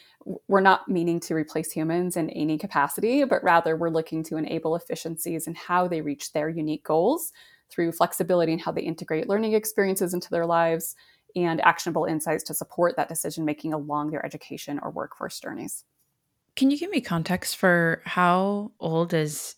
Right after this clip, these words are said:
Speaker 2: E T S? How long has E T S been around approximately? And, um, do you have any examples of the products and services you've been working on, just to, to give listeners a, a bigger picture?
Speaker 1: Yeah, that's a great question. So E T S as an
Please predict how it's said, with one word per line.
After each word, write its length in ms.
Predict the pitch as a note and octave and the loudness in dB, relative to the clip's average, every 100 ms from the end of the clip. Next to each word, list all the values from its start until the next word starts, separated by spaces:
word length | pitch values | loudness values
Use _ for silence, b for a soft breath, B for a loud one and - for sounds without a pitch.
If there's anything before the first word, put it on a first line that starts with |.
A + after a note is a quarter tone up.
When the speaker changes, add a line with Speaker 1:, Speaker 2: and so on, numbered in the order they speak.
| _ | _
Speaker 2:
E 100 | E3+ | -10
T 240 | D3 - C#3 | -8 -4 -2
S? 220 | B2+ - | -2 -2
How 100 | E3 | -2
long 140 | E3 | 0
has 160 | D#3+ D3+ | -2 -4
E 140 | D#3 D3 | -10 -8
T 180 | E3 | -2
S 180 | C3+ C#3+ | -2 -4
been 500 | - C#3+ C3+ C3+ C#3 _ _ _ - | -4 -2 0 -2 -4 _ _ _ -6
around 640 | D3+ C#3+ C3+ C3+ C3+ C3+ B2 | -2 0 0 0 -2 -4 -4
approximately? 640 | - C#3 - C#3+ C#3+ C#3+ | -4 -4 -4 -4 0 0
And, 260 | C#3 C#3+ C3+ B B B _ - | 0 -2 -4 B B B _ 2
um, 300 | D#3+ C#3+ D3 | 4 4 2
do 60 | |
you 20 | E3 | 4
have 120 | A3+ | 6
any 160 | B3 | 6
examples 600 | D#3 D3 C3 C3+ C#3+ C#3+ | 4 0 -2 0 -2 0
of 260 | C#3 C#3+ C3+ - _ _ _ | 0 -2 -4 -14 _ _ _
the 80 | D#3 | -6
products 560 | - C3 D3+ - - D3 | 0 0 0 -6 -6 -4
and 200 | C#3 C3+ | -6 -6
services 440 | - C3+ D3 D#3+ D#3+ | -6 -6 -4 -6 -4
you've 120 | D#3 | -4
been 140 | D#3+ | -4
working 280 | D#3 D#3 E3+ | -4 -4 -4
on, 220 | E3 F#3 - - | -2 -4 -8 -8
just 200 | E3 - | -6 -2
to, 200 | E3+ D3 | 0 0
to 220 | - E3 | -2 2
give 160 | D#3 D#3 | 2 2
listeners 420 | D3 D3 D3 C3+ | -2 0 0 2
a, 260 | C#3 C3+ - - | 2 0 -4 -6
a 40 | |
bigger 280 | D3+ C#3 C3+ | -2 0 0
picture? 420 | C#3 - D#3+ F3 - _ _ _ _ | -2 -2 -2 -2 -8 _ _ _ _
Speaker 1:
Yeah, 340 | G3+ A#3+ C4+ - | 4 6 6 4
that's 220 | F3+ F#3 | 0 -2
a 40 | |
great 220 | E3 E3 D#3 | -2 -4 -4
question. 400 | D#3+ - D#3+ F3 | -6 -4 -4 0
So 100 | G3+ | 0
E 140 | A3+ B3+ | 0 0
T 160 | B3 | 2
S 160 | F#3+ F#3+ | 2 2
as 100 | |
an 80 | D#3+ | -4